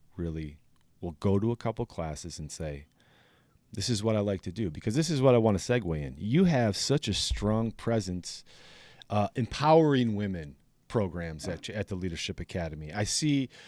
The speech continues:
um, uh, you know, th-, the little kids that are, that are learning leadership at its core from you. And, uh, I, I think the benefits are huge, but what are you seeing from just,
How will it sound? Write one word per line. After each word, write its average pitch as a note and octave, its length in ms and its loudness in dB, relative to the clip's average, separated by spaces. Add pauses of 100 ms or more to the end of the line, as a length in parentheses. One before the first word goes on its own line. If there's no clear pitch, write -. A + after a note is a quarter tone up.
(120)
um, G2+ 440 -2 (180)
uh, A2+ 180 -4
you A#2 220 -2
know, F#2 160 0 (360)
th-, G#2 200 -12
the A#2 120 0
little A#2+ 220 2
kids A2+ 460 2
that G#2 180 2
are, F#2 160 0 (100)
that F#2+ 140 0
are F2 160 -2 (1700)
learning G#2+ 720 6 (140)
leadership F2 720 -4
at E2+ 140 -8
its - 180 -12
core E2+ 280 -8
from D2 240 -14
you. - 260 -14
And, F2 420 -6
uh, D#2+ 240 -6
I, F#2+ 220 -10
I F2+ 200 -12
think - 240 -4
the F2+ 80 -4
benefits G2 440 -4
are F2+ 60 -6
huge, G2+ 320 -6
but F#2 100 -8
what C3+ 300 -4
are A3+ 60 2
you C#3 160 0
seeing C3+ 420 0
from F#2+ 440 -2 (720)
just, - 280 0